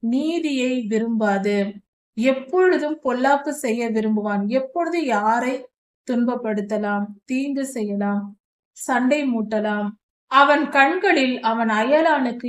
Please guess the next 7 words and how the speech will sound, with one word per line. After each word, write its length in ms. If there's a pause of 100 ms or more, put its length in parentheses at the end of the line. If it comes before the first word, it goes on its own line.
இரக்கம் 440
கிடைக்காது. 680 (720)
அவனோடு 500
இருப்பவர்களுக்கு 840 (180)
அவன் 340
இரங்க 360 (100)
மாட்டான், 580